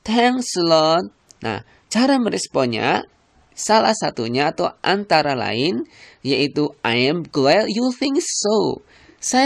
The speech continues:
senang kamu berharap demikian. Saya senang kamu berpikir demikian. "So nice of you to say so."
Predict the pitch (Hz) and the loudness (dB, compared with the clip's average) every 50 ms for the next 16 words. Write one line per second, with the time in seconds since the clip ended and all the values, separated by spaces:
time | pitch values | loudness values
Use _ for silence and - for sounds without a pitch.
0 | 277 - - 214 202 190 196 196 202 202 190 - - 139 139 147 160 175 196 214 | 0 0 -2 -2 0 0 0 0 0 -2 -4 -4 -4 -4 -2 -2 0 -2 -2 -2
1 | - - _ _ - 143 135 139 135 131 135 - - 127 113 120 120 - - - | -4 -10 _ _ -8 -8 -6 -6 -6 -6 -8 -6 -6 -6 -6 -6 -8 -10 -10 -8
2 | 107 101 - - - _ _ _ - - 202 226 226 - 208 196 190 190 190 196 | -8 -8 -10 -12 -16 _ _ _ -8 -4 -4 -2 -2 -2 0 2 2 2 2 0
3 | 202 - - 147 147 170 180 160 160 123 - - 135 - - 135 127 127 131 127 | -2 -4 -4 -2 0 0 0 0 -2 -4 -6 -8 -10 -8 -6 -8 -8 -6 -6 -6
4 | 127 123 - - - - - - - - - - - - - - _ - - - | -6 -8 -6 -6 -6 -8 -8 -10 -16 -20 -20 -20 -20 -20 -20 -20 _ -10 -6 -2
5 | - 254 254 226 165 143 170 196 - - 220 226 220 208 247 262 254 - 277 254 | 2 2 4 4 4 4 2 2 0 0 -2 -2 0 0 -2 -2 0 0 -2 -2
6 | - - 269 262 262 269 254 - - - 262 262 262 262 247 202 151 - - | -2 -2 -2 0 0 -2 -2 -4 -4 -2 0 0 2 2 0 0 -2 -4 -8